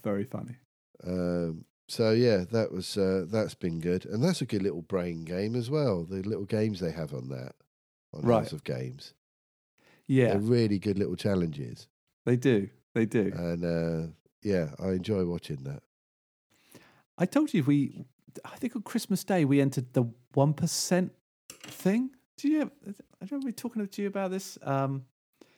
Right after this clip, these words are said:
Speaker 1: it's on I T V. There's a show where you, they've got a hundred people and
Speaker 2: Mm.
Speaker 1: they ask you questions, and it slowly whittles it down to the
Speaker 2: Oh, right, yeah.
Speaker 1: person who,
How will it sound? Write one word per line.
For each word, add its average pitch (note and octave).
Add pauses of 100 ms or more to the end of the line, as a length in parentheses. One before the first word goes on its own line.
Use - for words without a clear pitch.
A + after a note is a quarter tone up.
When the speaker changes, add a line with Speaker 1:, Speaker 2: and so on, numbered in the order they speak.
(120)
Speaker 1:
it's -
on G3
I F#3
T D3
V. C#3+
There's A#2
a A#2+
show C3
where A2 (560)
you, C#3
they've C#3
got C#3+
a -
hundred D3+
people - (320)
and B2
Speaker 2:
Mm. -
Speaker 1:
they B2
ask D3+
you C3+
questions, - (920)
and B2
it -
slowly C#3+
whittles B2
it -
down A#2
to A#2
the G#2
Speaker 2:
Oh, G2+
right, D#2+
yeah. E2+
Speaker 1:
person C3+
who, B2+